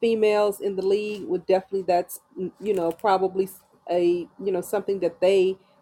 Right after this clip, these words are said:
want to do, and, and which is have a child, especially, you know, before they get of that age where they can no longer, you know, bear children. And so why is it that, you know, that they, she has to be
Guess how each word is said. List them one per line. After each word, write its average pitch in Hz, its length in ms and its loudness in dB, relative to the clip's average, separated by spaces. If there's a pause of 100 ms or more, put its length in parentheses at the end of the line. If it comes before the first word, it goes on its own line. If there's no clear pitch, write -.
(140)
want 185 340 0
to 196 120 -2
do, 208 560 2
and, 180 380 -12 (200)
and 180 220 -6
which 202 160 -4
is 190 140 -6
have 180 260 -2
a 175 80 -4
child, 190 580 2
especially, 220 480 -2 (160)
you 214 80 -2
know, 190 100 -2
before 190 340 -2
they 185 180 -2
get 190 300 0
of 180 320 -4 (520)
that 190 180 2
age 190 240 4
where 180 140 -4
they 185 260 0 (140)
can 180 220 -4
no 175 140 0
longer, 175 580 -2 (720)
you 233 120 -4
know, 175 140 4
bear 185 400 2
children. 180 640 -2 (340)
And 202 220 0
so 202 840 2
why 190 400 0
is 190 240 2
it 190 200 0
that, 185 340 0 (120)
you 190 120 -2
know, 175 240 -6
that 165 160 -10
they, 185 400 -2
she 220 340 -2
has 190 240 -2
to 185 60 -8
be 180 200 -8